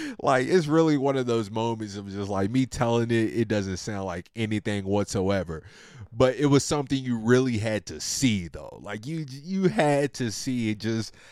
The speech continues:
how smooth that shit was, man. That was, I will never forget that. I, I just remember, like, yo, that was probably one of the illest things I've ever seen in my life. <laughs> And I, you know, we're like, what?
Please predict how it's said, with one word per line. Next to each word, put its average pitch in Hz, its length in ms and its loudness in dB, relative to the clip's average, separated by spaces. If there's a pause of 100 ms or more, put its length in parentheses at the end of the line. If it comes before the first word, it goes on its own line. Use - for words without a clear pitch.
(120)
how 123 240 4
smooth 139 760 6
that 104 240 -2
shit 107 300 -4
was, 92 420 -4
man. 104 260 0
That 123 120 2
was, 107 220 -2 (260)
I 143 120 -2
will 120 200 2
never 110 480 0
forget 87 440 -6
that. 82 300 -8
I, 117 320 -2
I 123 40 2
just 113 200 -4
remember, 107 360 -2
like, 87 240 -2
yo, 87 220 -2
that 107 200 0
was 92 360 -4 (440)
probably 127 300 0
one 117 160 -2
of 113 60 -6
the 110 180 2
illest 131 260 4
things 123 240 2
I've 117 80 4
ever 113 140 0
seen 120 220 -2
in 120 60 -6
my 120 80 2
life. 123 400 4 (220)
<laughs> 269 60 0 (1400)
And 139 160 0
I, 175 200 6
you 180 140 -4
know, 123 160 2
we're 175 140 6
like, 95 180 2
what? 85 300 -6